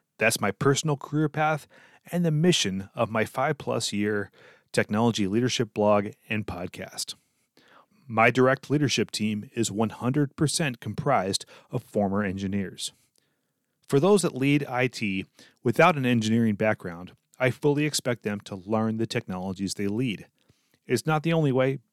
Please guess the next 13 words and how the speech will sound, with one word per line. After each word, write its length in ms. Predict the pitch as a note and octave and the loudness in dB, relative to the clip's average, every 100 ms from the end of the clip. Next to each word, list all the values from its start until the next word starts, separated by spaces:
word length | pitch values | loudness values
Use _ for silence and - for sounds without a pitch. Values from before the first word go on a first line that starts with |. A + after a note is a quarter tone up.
| _ - | _ 0
but 140 | A#2 | 0
this 180 | G2+ F#2+ | 0 -2
is 80 | A2+ | 0
my 180 | F#2+ E2 | -2 -4
way. 220 | F2 - _ _ _ _ _ _ _ _ _ _ _ _ _ _ _ _ _ _ _ _ | -10 -14 _ _ _ _ _ _ _ _ _ _ _ _ _ _ _ _ _ _ _ _
Work-life 480 | B2+ B2 C#3 B2 - | 2 4 6 6 4
imbalance. 580 | G#2+ G2+ F#2 F2 - - - _ _ _ _ _ _ _ _ - | 0 2 0 -2 -6 -6 -8 _ _ _ _ _ _ _ _ 2
I 120 | E3 | 4
can 160 | F#3+ D#3+ | 6 4
tell 240 | E3 D#3 | 4 2
from 160 | B2 A2+ | 2 -2
Nicholas's 480 | B2+ C3 - G2+ | 0 0 -2 -4
article 580 | G#2 G#2 G2 F#2 F#2 - | -2 0 -2 -4 -8 -12